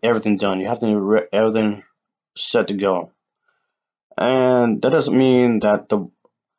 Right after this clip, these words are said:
they won't put the plug. Just unfortunately, this kind of thing does happen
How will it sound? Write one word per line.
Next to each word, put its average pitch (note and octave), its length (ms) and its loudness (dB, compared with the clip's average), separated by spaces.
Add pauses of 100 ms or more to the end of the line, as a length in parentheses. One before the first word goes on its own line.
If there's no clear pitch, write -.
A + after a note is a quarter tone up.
(300)
they A2+ 80 4
won't A2 280 2
put A2 200 0
the G2+ 60 -2
plug. G#2+ 420 0 (520)
Just A#2 260 -4 (100)
unfortunately, A2+ 960 0 (100)
this G#2+ 220 0
kind A2 240 -2
of F#2+ 100 -6
thing G2 300 -4
does G#2 220 -2
happen F#2+ 520 -4